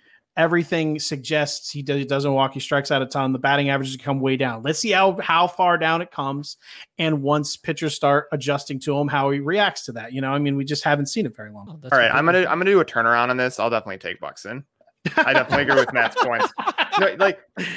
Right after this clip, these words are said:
Speaker 3: it wa-, I was just looking at my rankings for Lewis after this hot start, and I'm like, "Wait, he's still not going to be that good, even with this awesome start."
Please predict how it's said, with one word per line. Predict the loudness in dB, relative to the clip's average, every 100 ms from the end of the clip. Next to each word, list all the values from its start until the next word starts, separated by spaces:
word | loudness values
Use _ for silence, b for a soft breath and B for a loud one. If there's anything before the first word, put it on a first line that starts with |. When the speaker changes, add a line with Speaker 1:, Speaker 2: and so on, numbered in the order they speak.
| -2
Speaker 3:
it | 0
wa-, | 0
I | 2
was | 2 2
just | 0
looking | -4 -2
at | -2
my | 0
rankings | 0 0 -4 -10
for | -6 -4
Lewis | -2 -2 -2 0
after | -2 -2
this | -10 -2
hot | -2 -2
start, | -4 -4
and | -2
I'm |
like, | -4 -4 -6
"Wait, | -4 -4 -4
he's | -10 -8
still | -6 -4 0
not | 0 0
going | -2 -6 -6
to |
be | -4 0
that | 0 0
good, | -4 -2 -2
even | -4 -4 -2
with | -2 -2
this | -6
awesome | 0 -2 -2 -10
start." | -12 -4 -2 -2